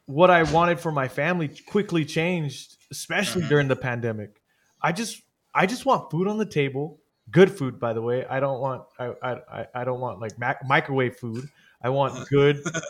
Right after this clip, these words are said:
Speaker 1: good food, you know?
Speaker 2: Yep.
Speaker 1: We just, we just bought a, a quarter cow. So we'll, we'll be set for about
Speaker 2: Yes.
Speaker 1: four to six months, or no, four months, four
Speaker 2: Yep.
Speaker 1: months. And, and that's what I mean. I just want food on the table.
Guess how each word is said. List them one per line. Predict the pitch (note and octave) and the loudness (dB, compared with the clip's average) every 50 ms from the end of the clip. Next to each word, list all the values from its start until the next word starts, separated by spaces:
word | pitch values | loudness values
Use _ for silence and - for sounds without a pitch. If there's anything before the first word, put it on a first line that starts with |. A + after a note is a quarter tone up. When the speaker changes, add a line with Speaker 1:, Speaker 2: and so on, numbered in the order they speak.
| - - D3 - - | -12 -12 -12 -2 2
Speaker 1:
good | C#3 D#3 E3+ E3+ D#3+ E3 | 4 6 6 6 4 0
food, | - - G#3 G3 E3 C#3+ C3 B2+ | -2 0 4 4 4 4 2 0
you | C#3+ C#3+ | -2 0
know? | D3+ E3 F#3 F3 - - - - | 0 0 -2 -4 -8 -16 -10 -6
Speaker 2:
Yep. | C3 - - - _ - - - - C3+ | -4 -4 -4 -4 _ -20 -20 -8 -2 0
Speaker 1:
We | F3 F3 | 2 4
just, | F3+ F#3 - - D3 | 4 2 2 0 0
we | D#3 F3 | 0 0
just | E3 F#3 D#3 - - | 0 0 -2 0 4
bought | D#3+ D#3+ E3+ E3+ | 6 6 6 6
a, | D#3+ D3 - - | 6 4 2 2
a | D3+ D3 | -2 -2
quarter | - - F3 E3+ D#3+ D3+ | 2 4 4 6 4 2
cow. | D#3 - D#3 D#3 E3 D#3 B2+ A#2 A2+ - - _ _ | 2 2 4 4 6 6 4 2 -2 -8 -14 _ _
So | - - D3 C#3+ | -6 -2 -2 0
we'll, | C#3 D3 D3+ D3 | 0 0 -2 -2
we'll | C#3+ D3 D#3+ | -2 -2 -2
be | D3+ E3 E3+ D3 | -2 -2 -4 -4
set | - - - D#3+ D#3 D3+ - - - | -4 -2 0 0 0 0 -2 -8 -10
for | - D3 D3 C#3+ C#3+ C#3 C#3+ | -8 -4 -2 -2 0 -2 0
about | C3 C3+ C#3+ C3+ | 0 0 2 2
Speaker 2:
Yes. | - - - - - - - - _ _ _ | 4 4 2 2 0 -2 -4 -8 _ _ _
Speaker 1:
four | - D3+ D#3+ E3 D#3+ | 0 2 2 4 2
to | D#3 | 0
six | D3 - D#3+ D#3 D3+ - | -2 -6 -6 -8 -8 -4
months, | C#3+ C#3+ D#3+ F3+ F3+ F3+ | -4 -2 -2 -2 -4 -2
or | F3+ F3+ F#3 | 0 2 4
no, | G#3 A#3 A#3 A3+ | 4 4 4 4
four | A3+ - A#3 A3+ A3+ | 4 4 4 4 4
months, | F#3 D#3+ D#3 D#3 C#3+ D3 - - - _ _ _ _ _ _ _ _ _ | 4 2 0 0 -2 -6 -12 -16 -20 _ _ _ _ _ _ _ _ _
four | D3+ D3+ | 0 0
Speaker 2:
Yep. | D3 C3+ C3 | 0 0 -2
Speaker 1:
months. | C3+ C3+ - - - _ - | -4 -6 -10 -16 -20 _ -2
And, | D3 C#3+ C#3+ C#3 C#3 B2+ - _ _ _ _ _ _ _ _ _ _ _ _ _ _ _ _ - | -2 0 0 -2 -4 -8 -12 _ _ _ _ _ _ _ _ _ _ _ _ _ _ _ _ -2
and | D3+ D3 D3 | 0 2 4
that's | D#3 F3+ F#3+ - - | 4 4 4 4 4
what | G#3 G3 | 6 6
I | G3 | 6
mean. | G3 G#3 B3 A#3+ G3 | 6 4 2 2 2
I | E3 E3 E3+ | 4 2 2
just | E3 F#3 D#3 D3 | 2 0 -2 2
want | E3+ F3+ G3 G3+ G3 - | 6 6 6 6 6 2
food | - G#3+ A3 A3+ | -2 0 2 2
on | A#3+ A#3+ | 2 2
the | B3+ B3+ | 0 -2
table. | - F#3 E3 D#3+ D3+ D#3+ E3+ G3 - - | 0 0 0 0 0 -2 -6 -8 -10 -16